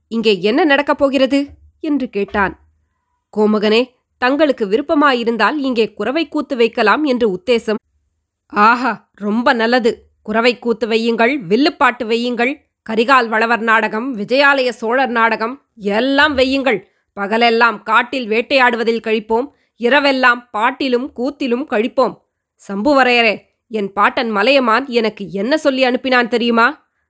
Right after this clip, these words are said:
கடம்பூர் சம்புவரையன் மாளிகையில் இருக்கும்போது இரவில் தூங்காதே என்று எச்சரிக்கை செய்தான். நான் என் பாட்டனுக்கு என்ன மறுமொழி சொன்னேன் தெரியுமா?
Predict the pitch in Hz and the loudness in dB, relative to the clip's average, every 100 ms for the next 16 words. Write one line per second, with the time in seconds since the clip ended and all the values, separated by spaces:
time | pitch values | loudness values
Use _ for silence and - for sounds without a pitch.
0 | _ 202 196 233 240 208 214 233 254 247 | _ -8 -6 0 -2 0 -6 -2 0 2
1 | 240 233 220 240 220 233 226 226 226 226 | 0 0 0 0 0 0 0 0 -2 0
2 | 233 220 277 _ _ 226 220 269 269 214 | 2 2 0 _ _ -2 0 2 0 -4
3 | 233 269 277 277 262 302 262 254 226 180 | -4 0 2 2 2 0 -2 -4 -4 -8
4 | 190 - 302 233 226 220 214 214 - _ | -6 -4 -4 -4 -6 -4 -2 -2 -4 _
5 | _ _ 190 196 208 233 269 254 247 247 | _ _ -4 2 4 4 4 0 2 0
6 | 254 269 254 247 208 202 277 262 254 254 | 0 0 -2 -2 -4 0 2 2 4 2
7 | 247 240 247 240 226 240 233 233 277 | 2 0 2 2 2 0 4 2 0